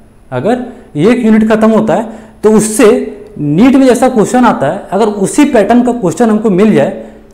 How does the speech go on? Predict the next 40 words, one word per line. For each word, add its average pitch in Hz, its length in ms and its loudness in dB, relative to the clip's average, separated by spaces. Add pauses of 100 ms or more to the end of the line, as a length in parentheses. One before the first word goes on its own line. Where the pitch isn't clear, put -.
(280)
टेस्ट 262 280 2
में, 120 280 -8 (400)
जिससे 190 240 -2
हमको 247 200 2
ये 240 120 4
पता 240 200 2
चल 233 160 -2
पाए 220 180 0
कि 240 80 -2
क्या 226 180 0
हम 226 100 0
उस 220 120 -6
क्वेश्चन 226 280 -2
को 233 120 -4
सॉल्व 180 280 -2
कर 196 160 -2
पा 175 160 -4
रहे 156 120 -6
हैं, 180 80 -8
कितना 175 260 -6
मार्क्स 202 260 -4
आ - 20 -6
रहा 175 80 -4
है, 175 60 -10
खुद 202 140 -2
को 233 100 0
एनालाइज 208 380 2
कर 175 160 0
पाएँ, 190 160 -4 (420)
तो 233 60 0
इस 262 160 2
तरह 240 140 2
का 233 140 0
फॉर्म 220 280 -2
कहाँ 208 160 0
मिलेगा 202 240 0
आपको? 202 200 -2
माइनर 160 260 -4
टेस्ट 160 240 -6
में। 190 100 -10